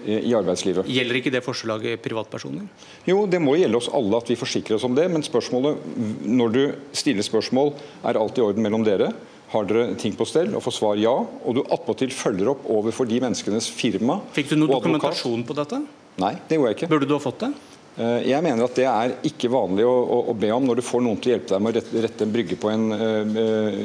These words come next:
Speaker 1: hjelpe deg med en brygge.
Speaker 2: Men du var ikke en hvilken som helst privatperson. Du var utenriksminister, du er Arbeiderpartitopp som har ryddige arbeidsforhold
Speaker 1: Ja.
Speaker 2: som en av kjernesaken.
Speaker 1: Men jeg har
Speaker 2: Burde
Speaker 1: lagt
Speaker 2: ikke du passet på at her var det dokumentert at alt var i orden?
Speaker 1: Nei.
Speaker 2: For det gjorde du ikke.
Speaker 1: Nei, jeg gjorde ikke det, men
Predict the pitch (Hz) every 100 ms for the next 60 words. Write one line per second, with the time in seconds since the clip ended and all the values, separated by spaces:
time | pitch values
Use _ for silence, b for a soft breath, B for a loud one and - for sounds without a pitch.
0 | 120 120 - 104 - 117 113 117 123 156
1 | 139 135 147 135 123 151 147 117 104 -
2 | 135 123 143 123 - 143 113 - 120 170
3 | 180 156 139 139 139 135 - 139 110 110
4 | - 120 160 135 131 120 107 101 113 123
5 | - 165 - 143 127 131 139 104 117 127
6 | 107 101 - 110 117 120 147 120 120 -
7 | - 123 123 127 135 101 98 104 - 135
8 | 131 147 139 135 147 147 123 120 143 120
9 | 127 143 - - - - - - - -
10 | 151 165 131 - 117 120 107 110 117 -
11 | 123 123 135 - 147 202 - 135 - 127
12 | - 135 143 175 262 123 135 170 185 107
13 | 98 98 95 - 147 131 143 214 147 123
14 | - 135 165